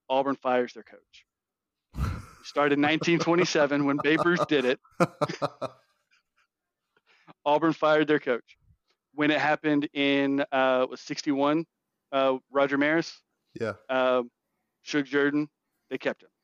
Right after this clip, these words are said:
Speaker 1: Okay. Fast forward to the next time, ninety-eight, Mark McGwire, Sammy Sosa, they fired,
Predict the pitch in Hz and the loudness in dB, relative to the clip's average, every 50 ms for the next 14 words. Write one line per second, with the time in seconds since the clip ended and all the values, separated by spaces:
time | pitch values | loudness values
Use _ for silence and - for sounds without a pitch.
0 | _ _ _ _ _ _ - 113 117 - 135 131 135 131 - _ _ _ _ - | _ _ _ _ _ _ -20 -20 -8 -2 0 0 0 -2 -4 _ _ _ _ -6
1 | 135 123 123 - - 135 135 131 131 131 135 139 151 151 - - 165 160 160 165 | -6 -6 -4 -4 -4 -4 -4 -4 -4 -2 0 0 0 -2 -2 -2 0 0 2 2
2 | 160 147 143 139 139 139 135 139 147 156 165 - _ _ _ _ _ _ _ _ | 2 2 2 2 2 2 4 4 4 2 2 -2 _ _ _ _ _ _ _ _
3 | _ _ _ _ - 123 127 - 131 127 139 147 147 151 151 151 151 143 - _ | _ _ _ _ -10 -8 -8 -10 -8 -2 0 2 2 2 2 2 0 -2 -6 _
4 | _ _ _ 131 131 135 - - 151 156 156 - - 175 175 170 _ _ _ _ | _ _ _ -6 -6 -4 0 0 2 2 2 0 0 -2 -2 -2 _ _ _ _
5 | _ _ _ _ _ _ _ _ _ _ _ _ _ - 127 127 123 - - 147 | _ _ _ _ _ _ _ _ _ _ _ _ _ -6 -4 -4 -4 -4 -2 -2
6 | 151 156 151 151 151 147 147 143 | 0 0 0 0 0 0 0 -2